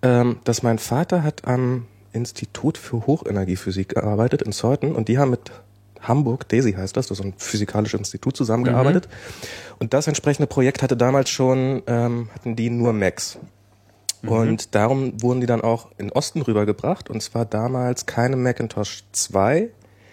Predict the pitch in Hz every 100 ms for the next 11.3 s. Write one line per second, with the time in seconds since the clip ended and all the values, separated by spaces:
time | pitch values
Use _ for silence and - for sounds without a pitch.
0 | - - 104 110 113 117 120 107 - 120
1 | 123 123 110 110 107 107 104 90 87 82
2 | 78 80 76 104 92 - 98 - 92 76
3 | - - - 85 - 73 76 85 120 117
4 | 127 120 131 135 139 135 135 123 113 123
5 | 127 120 127 156 104 98 - 95 98 -
6 | 85 101 139 - - - - 135 - 135
7 | 131 - 127 113 117 104 104 87 - 90
8 | 92 87 143 90 90 - 98 123 - -
9 | - - 147 147 123 117 135 107 95 85
10 | 87 - - 120 180 160 139 110 92 95
11 | 95 -